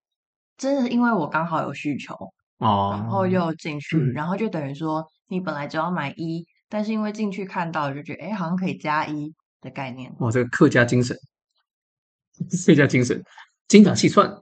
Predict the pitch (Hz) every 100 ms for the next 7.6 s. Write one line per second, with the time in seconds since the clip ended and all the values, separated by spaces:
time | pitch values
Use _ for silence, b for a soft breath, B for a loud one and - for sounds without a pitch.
0 | _ - 120 113 110 117 120 226 185 196
1 | 180 117 160 - 104 113 131 135 123 151
2 | 151 113 113 117 107 - - 170 202 208
3 | 156 196 180 175 185 156 147 139 214 175
4 | 165 147 143 139 143 131 123 143 247 226
5 | 220 147 113 147 147 185 135 123 110 104
6 | 131 131 139 165 156 107 104 - 113 147
7 | 147 110 117 123 117 98